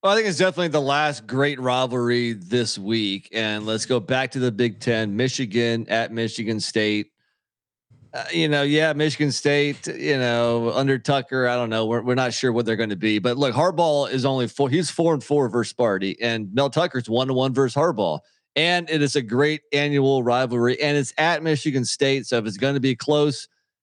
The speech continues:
this is probably the year it's gonna be close. Uh, you, you kind of feel like Michigan State may be trending downward. Obviously, Michigan is crushing it now, but it's still a great rivalry every year. So anything can happen.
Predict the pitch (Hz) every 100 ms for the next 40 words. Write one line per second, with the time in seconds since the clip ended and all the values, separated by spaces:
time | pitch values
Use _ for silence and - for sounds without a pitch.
0 | _ - 120 131 110 135 123 123 117 120
1 | 117 - 110 104 - 117 110 - - _
2 | _ _ 101 107 104 98 98 - _ _
3 | 139 151 139 - 147 147 180 180 - 160
4 | 165 147 131 123 139 120 135 127 131 127
5 | 123 110 131 147 147 139 143 139 - 127
6 | 131 123 117 110 131 120 120 113 90 -
7 | 160 151 151 151 151 151 147 139 120 _
8 | _ - 127 120 127 - 165 156 131 135
9 | 135 113 117 117 113 110 104 101 98 101
10 | 101 92 98 90 90 - 127 127 - 117
11 | 104 95 87 -